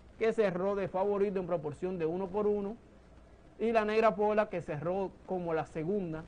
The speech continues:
en banca de primera en proporción de ocho por cinco. Así que primero y segundo candidato aquí en llegada cerrada a la meta en la tercera carrera de la tarde. Si es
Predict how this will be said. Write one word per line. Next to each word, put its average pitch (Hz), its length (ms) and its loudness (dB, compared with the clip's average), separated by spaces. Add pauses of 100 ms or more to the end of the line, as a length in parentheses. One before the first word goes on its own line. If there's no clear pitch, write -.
(100)
en 151 200 -6
banca 175 480 2 (400)
de 170 140 -4
primera 196 600 -2
en 147 100 -10
proporción 170 600 -4
de 156 160 0
ocho 175 300 -2
por 185 160 -4
cinco. 190 420 -4 (760)
Así 160 160 -6
que 175 220 -2
primero 160 460 -2
y 185 60 -6
segundo 190 420 -2
candidato 190 580 2
aquí 185 200 -4
en 160 360 -4 (220)
llegada 147 400 8
cerrada 185 460 8
a 180 40 10
la 190 80 10
meta 170 420 2 (760)
en 196 180 -2
la 185 160 4
tercera 170 460 0
carrera 175 280 2
de 190 80 2
la 196 100 2
tarde. 190 340 2
Si 165 200 0
es 196 320 2